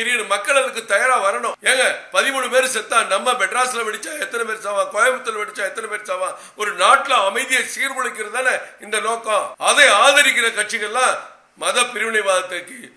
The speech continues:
துணை போறது தானங்க அர்த்தம். அதனால மக்கள் ரொம்ப தெளிவா இருக்காங்க சார். இந்த தேர்தலை பாருங்க, அவங்க ஸ்ரீகாந்த் அவர்கள் சொன்னதை போல அங்க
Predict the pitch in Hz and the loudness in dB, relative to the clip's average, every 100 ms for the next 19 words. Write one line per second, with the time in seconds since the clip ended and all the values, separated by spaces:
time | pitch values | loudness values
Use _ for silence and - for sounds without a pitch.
0 | _ - 208 285 233 220 185 196 185 147 | _ -4 4 4 4 0 0 -2 0 -2
1 | - 127 104 - - - 123 170 269 277 | -6 -14 -18 -20 -20 -16 -10 0 2 2
2 | 262 196 - 262 208 190 190 202 180 180 | 2 -2 -2 -6 -4 -8 -8 -8 -8 -6
3 | 190 165 135 131 127 120 117 143 160 160 | -4 -6 -8 -12 -12 -12 -12 -10 -10 -4
4 | 202 220 214 175 175 180 180 180 175 - | -4 -2 -4 -4 -2 -2 -2 -2 -4 -6
5 | - _ - 156 160 151 147 214 226 208 | -20 _ -10 -8 -6 -6 -4 0 2 2
6 | 190 180 170 170 170 170 160 165 196 185 | -2 -4 -8 -10 -10 -8 -10 -6 0 0
7 | 139 - - _ _ _ - 156 175 | 0 -8 -20 _ _ _ -8 -6 -4